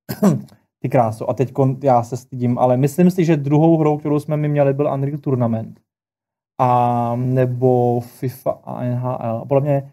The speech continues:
podle mě Unreal Tournament to byl. Ale pak se prostě podává-, přidávaly ty hry, tehdy se jako moc nekoukalo na to, co se jako hraje, nehraje. Prostě jsme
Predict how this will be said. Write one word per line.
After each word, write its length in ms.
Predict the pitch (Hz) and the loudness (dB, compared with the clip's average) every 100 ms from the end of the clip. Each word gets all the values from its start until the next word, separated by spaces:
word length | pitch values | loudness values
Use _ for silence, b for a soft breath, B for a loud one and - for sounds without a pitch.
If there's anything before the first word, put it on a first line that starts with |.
| - | -2
podle 100 | 151 | 0
mě 80 | 139 | 2
Unreal 180 | 156 170 | 2 2
Tournament 400 | 135 139 135 113 | 0 0 0 -2
to 60 | |
byl. 280 | 117 110 90 - _ _ _ _ _ _ _ _ | -4 -6 -8 -14 _ _ _ _ _ _ _ _
Ale 400 | 127 123 123 127 | 4 6 6 4
pak 160 | 127 135 | 2 -2
se 100 | 151 | -2
prostě 260 | 139 151 | 0 0
podává-, 320 | 151 139 135 135 | 0 2 0 -2
přidávaly 400 | 143 143 147 147 | 0 2 2 0
ty 120 | 151 | 0
hry, 200 | 143 147 | 0 0
tehdy 240 | 143 131 | -2 -2
se 180 | 131 143 131 139 | -4 -8 -10 -8
jako 180 | - | -4
moc 160 | 147 143 | -4 -4
nekoukalo 400 | 127 131 135 131 | -4 -2 2 2
na 40 | |
to, 60 | 127 | 0
co 120 | - | -8
se 140 | 123 - | -4 -4
jako 200 | 123 135 | -2 0
hraje, 220 | 127 131 | 2 2
nehraje. 300 | 117 120 127 | 0 0 0
Prostě 240 | 123 - | -2 -12
jsme 320 | 123 131 123 | -8 -4 -2